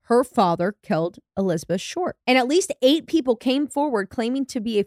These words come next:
firsthand witness of a relationship that Short had with Hodel starting in nineteen forty-six. So finally, police are like, "Okay, we gotta fucking look into him officially starting in nineteen fifty."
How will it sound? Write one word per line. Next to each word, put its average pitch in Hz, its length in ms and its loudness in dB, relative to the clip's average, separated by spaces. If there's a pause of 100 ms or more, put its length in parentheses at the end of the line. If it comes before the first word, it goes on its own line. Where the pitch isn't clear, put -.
(120)
firsthand 240 540 -4
witness 202 340 -4
of 185 140 -4
a 196 40 -2
relationship 185 840 -4
that - 160 -4
Short 214 320 -4
had 185 180 -2
with 185 140 -6
Hodel 180 320 0
starting 190 320 0
in 185 80 0
nineteen 170 320 -4
forty-six. - 920 -6
So 254 220 6
finally, 262 880 2
police 226 480 -2 (160)
are 214 140 6
like, 185 200 4
"Okay, 175 400 2
we 208 120 6
gotta 214 220 6
fucking 233 420 2
look 214 160 2
into 175 260 0
him 175 160 2
officially 160 600 0
starting 165 320 -2
in 151 40 -4
nineteen 135 320 -4
fifty." - 460 -2